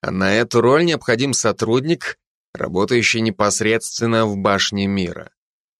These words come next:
Хозяин гостиницы, где Кианг снимал номер, с удовольствием поделился с ним информацией, где возможно найти таких людей.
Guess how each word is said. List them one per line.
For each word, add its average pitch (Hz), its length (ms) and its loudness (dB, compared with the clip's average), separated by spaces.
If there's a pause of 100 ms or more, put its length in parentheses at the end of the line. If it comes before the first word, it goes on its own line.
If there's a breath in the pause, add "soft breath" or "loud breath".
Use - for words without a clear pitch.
(300)
Хозяин 151 400 4
гостиницы, 151 640 2
где 110 160 0
Кианг 120 320 0
снимал 123 380 0
номер, 147 340 2 (180 loud breath)
с - 140 -4
удовольствием 190 680 2
поделился 107 500 2
с - 80 -4
ним 117 160 2
информацией, 131 640 0
где 123 160 0
возможно 127 500 2
найти 131 440 0
таких 113 360 0
людей. 113 540 -2